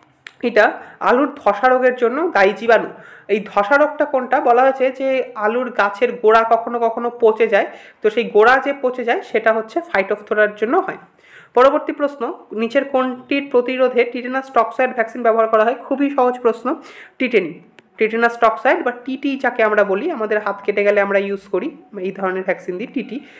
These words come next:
টিটেনাস টক্সয়েড, সেটা কিন্তু টিটেনি, মানে ধনুষ্টঙ্কার, যাকে আর একটা নাম হচ্ছে যার লকজা disease, সেই রোগের জন্য ব্যবহার করি। তো আজকের যে জীববিদ্যা এবং মানব কল্যাণের দ্বিতীয় mock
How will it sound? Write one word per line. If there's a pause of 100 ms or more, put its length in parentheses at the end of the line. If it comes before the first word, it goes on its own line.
(140)
টিটেনাস
টক্সয়েড,
সেটা
কিন্তু
টিটেনি, (300)
মানে
ধনুষ্টঙ্কার, (400)
যাকে
আর
একটা
নাম
হচ্ছে
যার
লকজা
disease, (320)
সেই
রোগের
জন্য
ব্যবহার
করি। (540)
তো
আজকের
যে
জীববিদ্যা
এবং
মানব
কল্যাণের (500)
দ্বিতীয়
mock